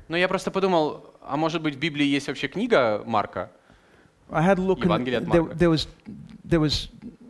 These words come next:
Speaker 2: one Peter, two Peter, and three Peter.
Speaker 1: Было вот, знаете, первое Петра, послание второе Петра и третье Петра.
Speaker 2: But there was no two Mark.
Speaker 1: И не было два Марка послания, одно только было.
Speaker 2: So I thought it must,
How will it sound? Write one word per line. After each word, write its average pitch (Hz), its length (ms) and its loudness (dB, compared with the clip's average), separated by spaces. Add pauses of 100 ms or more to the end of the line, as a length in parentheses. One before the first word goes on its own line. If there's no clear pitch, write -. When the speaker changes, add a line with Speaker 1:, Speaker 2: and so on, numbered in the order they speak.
(760)
Speaker 2:
one 165 320 0
Peter, 147 420 4
two - 300 -4
Peter, 147 420 0
and 123 120 -2
three 165 220 0
Peter. 143 440 0 (340)
Speaker 1:
Было 170 240 4
вот, 156 160 2
знаете, 165 400 2 (300)
первое 226 320 4
Петра, 196 460 4
послание 165 440 2
второе 175 320 4
Петра 190 320 2
и 170 60 2
третье 175 340 2
Петра. - 260 -2
Speaker 2:
But 170 140 4
there 170 100 4
was 147 120 2
no 170 180 2 (140)
two 156 160 0
Mark. 143 400 -2 (100)
Speaker 1:
И 185 160 -4
не 240 140 6
было 185 420 6
два 175 300 4
Марка 165 500 4
послания, 120 580 0
одно 160 320 -2
только 120 220 -4
было. 107 300 -4 (100)
Speaker 2:
So 180 260 4
I 170 60 6
thought 254 240 2
it 190 140 2
must, 196 380 0